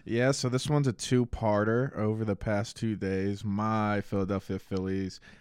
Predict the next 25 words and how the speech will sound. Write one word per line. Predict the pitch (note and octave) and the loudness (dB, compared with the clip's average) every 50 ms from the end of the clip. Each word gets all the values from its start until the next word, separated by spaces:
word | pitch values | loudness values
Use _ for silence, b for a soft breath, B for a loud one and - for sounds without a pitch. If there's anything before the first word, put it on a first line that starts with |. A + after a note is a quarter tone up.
| B B B | B B B
have | G2 G2+ G#2 | -4 0 2
handed | B2+ B2 A#2+ A#2 A2+ | 2 2 4 4 4
out | A2 G#2+ G2+ - | 4 4 2 0
contract | - - A2+ G#2 G#2 G#2 - A2 G2+ F#2+ - | -2 -2 0 0 0 0 0 -2 -2 -2 -4
extensions | - - A2 G#2 G2 - - - | -8 -4 -4 -4 -4 -4 -10 -18
to | - - | -20 -20
two, | - - - C3+ C3 B2+ B2+ B2+ B2+ A#2+ A2 B B B B B - | -12 -2 2 4 6 6 8 6 6 4 2 B B B B B -4
uh, | - F#2+ F#2 - - | -2 -2 -2 -4 -6
key | - - D#3 D#3 | -4 -4 -4 -4
cogs | C#3 - - - B2 A#2+ A#2+ B2 A#2+ G#2+ A#2 | -2 -4 2 4 4 6 6 4 2 2 0
in | A#2 | 0
their | A2 G#2+ G2+ | 2 2 0
bullpen. | F#2+ - G2+ G#2 G#2 - - A2+ G#2 G2+ G2+ G#2 | 0 0 0 0 0 0 0 2 2 2 2 4
Yesterday, | A2 A2+ A2 - - - A2 G#2 G#2 G2+ G2 G2 G2 F#2+ - B B B B G2 B B | 2 2 0 0 -4 -4 -2 0 2 2 4 2 2 0 -2 B B B B -12 B B
they | - G#2 G#2 | -4 -4 -4
signed | - - - A2+ G#2 G#2 G2+ G2 F#2 | -4 -2 0 2 2 2 2 2 0
Sir | - - A2+ G#2+ G#2 F2 | -2 0 2 2 4 4
Anthony | G#2+ A2 G#2+ - A#2+ A2 G#2+ G#2 | 4 2 2 2 0 0 0 0
Dominguez | F#2 F#2+ G2 G2 G2 G2 G2+ G2 - | 0 0 0 2 2 2 0 -2 -2
to | - - G#2 | -2 -2 -2
a | F2+ | -2
two-year | - - - - D3 D3 C#3+ C3+ B2+ A#2+ A#2+ A#2 A2+ | -2 -4 0 2 4 4 4 4 4 4 4 4 2
contract | - - - A2 G#2+ G#2+ G2+ - G2+ F#2+ F#2+ F#2+ - - | 2 0 0 0 2 2 0 0 0 0 0 0 -4 -10
extension. | - - - - - - G#2 G2+ F#2 - - - G#2+ G#2+ A2 B B B B B B B B | -16 -14 -14 -6 -2 0 0 0 0 -2 -2 0 0 0 0 B B B B B B B B
Uh, | - F2+ F2+ F2+ F2+ F2 F2 D2 | -2 0 0 2 2 0 0 -2